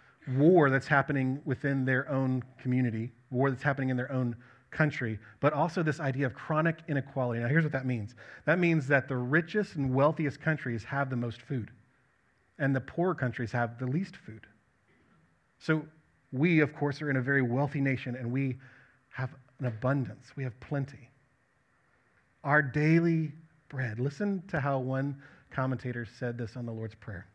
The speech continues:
"This prayer is not only a prayer that we may receive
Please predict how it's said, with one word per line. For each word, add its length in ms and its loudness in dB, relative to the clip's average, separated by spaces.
"This 160 -4
prayer 300 6
is 140 2
not 340 4
only 280 2
a 40 2
prayer 340 2
that 140 -4
we 160 0
may 140 0
receive 800 -4